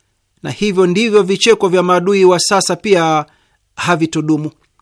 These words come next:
Ameongeza kwamba roho ya Said Hassan Nasrullah iko hai na itaendelea kuwaandama maadui popote wanapojificha.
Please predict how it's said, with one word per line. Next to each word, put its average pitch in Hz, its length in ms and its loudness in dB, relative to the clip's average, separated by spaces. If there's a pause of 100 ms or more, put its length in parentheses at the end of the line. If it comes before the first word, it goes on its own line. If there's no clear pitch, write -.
(440)
Ameongeza 196 460 2
kwamba 196 340 2
roho 196 300 2
ya 185 120 2
Said 185 320 0
Hassan 180 440 -4
Nasrullah 175 560 0
iko 160 160 -4
hai 175 480 2 (520)
na 135 120 -2
itaendelea 180 600 2
kuwaandama 170 720 0
maadui 170 460 0
popote 170 440 -4
wanapojificha. 156 800 -6